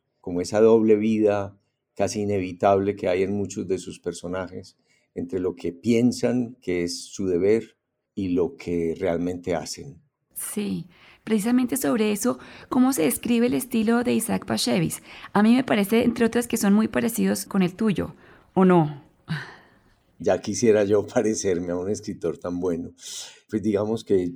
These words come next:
Speaker 1: yo sí aspiro a parecerme a ciertos escritores, al menos a tratar de contar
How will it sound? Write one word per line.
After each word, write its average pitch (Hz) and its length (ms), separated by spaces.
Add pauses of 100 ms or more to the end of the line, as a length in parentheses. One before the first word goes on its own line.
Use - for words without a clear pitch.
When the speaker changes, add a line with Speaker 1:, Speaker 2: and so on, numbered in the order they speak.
Speaker 1:
yo 113 200
sí 135 160
aspiro 147 440
a - 80
parecerme 104 580
a 110 60
ciertos 107 400
escritores, 104 640
al 98 120
menos 101 340
a 107 120
tratar 101 400
de 110 100
contar 98 540